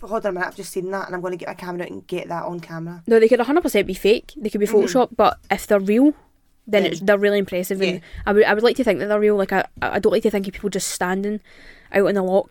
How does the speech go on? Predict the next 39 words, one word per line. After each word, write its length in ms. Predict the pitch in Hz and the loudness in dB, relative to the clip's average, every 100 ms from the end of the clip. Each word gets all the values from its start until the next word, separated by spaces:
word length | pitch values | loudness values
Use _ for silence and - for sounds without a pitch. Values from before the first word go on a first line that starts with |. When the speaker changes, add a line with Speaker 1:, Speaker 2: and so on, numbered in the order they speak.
| - | 0
Speaker 2:
going, 380 | 202 190 196 - _ _ _ _ _ _ | 2 2 -2 -8 _ _ _ _ _ _
"Oh, 280 | 233 233 214 190 | 4 8 6 6
let 140 | 220 | 2
me 80 | 214 | 0
take 140 | 226 196 | -2 -4
a 40 | |
picture 240 | 208 - | -6 -2
of 60 | 196 | -2
that 160 | 196 - | -2 -4
piece 160 | 196 | -6
of 60 | 190 | -2
water 200 | 190 190 | 0 0
and 100 | 202 | 0
then 100 | 190 | -2
I'm 80 | 190 | -2
gonna 120 | 190 | -6
Photoshop 760 | - 202 - - 202 180 - | -4 -4 -2 -4 -4 -4 -8
Speaker 1:
Something 460 | - 214 196 185 190 | -12 -10 -10 -6 -4
in. 300 | 185 202 202 | -4 -6 -6
Speaker 2:
a 60 | 196 | -6
fin." 500 | - 202 208 226 220 _ _ _ _ _ _ - | 2 2 4 0 -6 _ _ _ _ _ _ -8
I, 100 | 208 - | -6 -2
I, 200 | 202 202 | -4 -2
I 60 | 202 | -2
just 180 | 196 - | -2 -2
think 140 | 196 | -2
that, 160 | 202 196 | -4 -4
why 140 | 190 196 | -2 0
would 160 | 202 | -2
you 60 | 196 | -4
do 160 | 185 | -4
that? 180 | 208 - | -6 -8
That's 160 | 214 214 | -12 -12
so 180 | - 214 | -10 -8
fucking 280 | - 196 185 | -8 -10 -8
weird. 180 | 202 - _ - | -10 -12 _ -16
Speaker 1:
Yeah. 280 | 185 170 160 - _ _ _ _ _ _ _ - | -12 -12 -16 -20 _ _ _ _ _ _ _ -10
Dick, 180 | 165 156 - | -8 -8 -12
basically. 360 | 185 170 - | -12 -12 -16